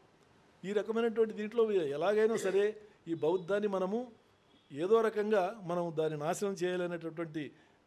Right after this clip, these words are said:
కంకణం కట్టుకుని రాజుల అండదండలతో కుట్రలు చేశారు. ఆ కుట్రల్లో భాగమే కొంతమంది బౌద్ధ సంఘాల్లోకి మారు పేర్లతో జొరబడి దానికి వక్ర భాష్యాలు చెప్పి, ఉదాహరణకు కుమారుల భట్టు.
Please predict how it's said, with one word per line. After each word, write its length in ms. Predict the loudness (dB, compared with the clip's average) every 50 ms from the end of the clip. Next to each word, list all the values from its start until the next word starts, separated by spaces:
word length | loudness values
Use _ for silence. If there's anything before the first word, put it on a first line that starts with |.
| _ -6
కంకణం 340 | -6 -4 -2 -2 -2 -2 -2
కట్టుకుని 560 | -2 -4 -6 -4 -4 -4 -2 -2 -4 -6 -8 -14 -20 _ _ _ -8
రాజుల 340 | -2 0 0 2 2 2 2
అండదండలతో 840 | 2 2 0 0 0 0 0 -2 -2 -4 -2 0 0 0 0 0 -4 -8 -14 -14
కుట్రలు 260 | -12 -6 -4 -4 -4
చేశారు. 420 | -4 -4 -6 -6 -8 -12 -12 -14 -18 _ _ _ _ _ _ _ _ _ -2
ఆ 100 | -2 -2
కుట్రల్లో 500 | -2 -4 -8 -2 0 2 4 4 2 2
భాగమే 600 | 2 0 2 2 2 2 2 2 0 0 -2 -6 -10 -16 -20 _ _ _ _ _ _ _ _ _ _
కొంతమంది 580 | -2 -2 0 0 0 0 0 -2 -2 -4 -6 -6
బౌద్ధ 320 | -4 -2 -2 0 0 0
సంఘాల్లోకి 840 | -2 -2 -2 -6 -4 -2 -2 -2 0 0 -2 -2 -2 -6 -10 -10 -12 -14 -20 _ _ _ -20 -20 _ _ _ _ -12
మారు 240 | -8 -6 -4 -2 -2
పేర్లతో 640 | 0 0 0 2 2 0 -2 0 -2 -2 -2 -4 -6 -10 -8
జొరబడి 520 | -2 0 0 2 2 2 0 -2 -4 -8 -12 -20 _ _ _ _ _ _ -4
దానికి 220 | -4 -4 -4 -4
వక్ర 240 | -8 -6 -4 -2 0
భాష్యాలు 380 | 2 2 2 2 2 0 0 0
చెప్పి, 420 | -2 -4 -6 -4 -6 -8 -8 -10 -10 -10
ఉదాహరణకు 580 | -2 2 4 4 4 4 2 -2 -4 -6 -10 -14 -16 -20 -20 _ -16 -10
కుమారుల 400 | -4 0 4 4 4 4 4 2
భట్టు. 340 | 2 0 -2 -4 -6 -14